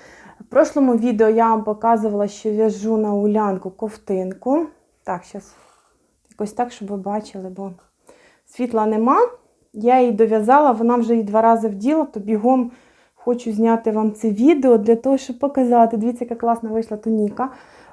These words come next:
Вона на ульянку така закриває добре бедра. Прям, можна сказати, поч-,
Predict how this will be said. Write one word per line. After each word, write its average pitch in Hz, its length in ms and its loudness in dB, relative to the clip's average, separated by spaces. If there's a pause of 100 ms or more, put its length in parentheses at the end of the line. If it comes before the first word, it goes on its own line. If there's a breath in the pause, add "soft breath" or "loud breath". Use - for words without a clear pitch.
Вона 254 340 4
на 285 180 6
ульянку 262 640 4
така 247 520 0 (1080)
закриває 233 640 4
добре 233 320 2
бедра. 185 600 0 (440 soft breath)
Прям, 262 440 4
можна 269 280 0
сказати, 254 380 0
поч-, 247 460 -4